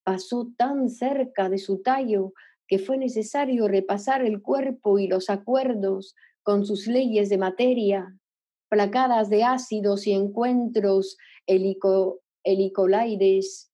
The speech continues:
de entropías, que no entendía la conciencia, porque eran leyes extranjeras,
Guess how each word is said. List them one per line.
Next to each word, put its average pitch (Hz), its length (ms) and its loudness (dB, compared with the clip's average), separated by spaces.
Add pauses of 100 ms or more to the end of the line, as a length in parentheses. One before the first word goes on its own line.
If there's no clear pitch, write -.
de 180 160 0
entropías, 190 1120 -2 (1300)
que 220 100 0
no 233 140 2
entendía 233 520 0
la 208 120 -2
conciencia, 208 920 -4 (360)
porque 233 380 -4
eran 254 220 -6
leyes 247 520 -2
extranjeras, 190 1120 -6